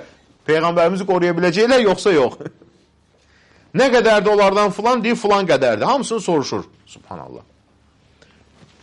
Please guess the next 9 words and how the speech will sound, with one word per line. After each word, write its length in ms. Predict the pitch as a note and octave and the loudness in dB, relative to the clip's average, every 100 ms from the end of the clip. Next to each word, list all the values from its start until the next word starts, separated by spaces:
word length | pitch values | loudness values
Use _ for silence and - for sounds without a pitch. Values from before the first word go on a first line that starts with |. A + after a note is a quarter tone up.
| _ | _
Qəbilə 300 | F3 F#3 A3 C4+ | 0 4 4 4
ölkəsinin 440 | B3 A#3+ A3 A#3 F3 | 4 2 2 0 0
gücünüz 360 | F#3+ A#3 C4+ | 0 0 0
necədir? 540 | A#3 G#3 G#3+ A3+ D#4 D4+ - _ _ _ _ _ - | 0 2 2 2 0 -2 -12 _ _ _ _ _ -6
Deyir 260 | C#3+ F#3 | -2 -2
ki, 140 | F#3 A3+ | -4 -8
"Güclüyük. 640 | D#3 E3 D#3 G#3 D#3+ G2 F2 | -4 -4 -2 -2 -2 -4 -6
Vuruşanda 440 | D3+ D#3+ E3+ E3+ | -6 -4 -4 -2
vuruşuruq. 560 | E3+ D#3 C#3+ G#3 A3 | -2 -2 0 2 2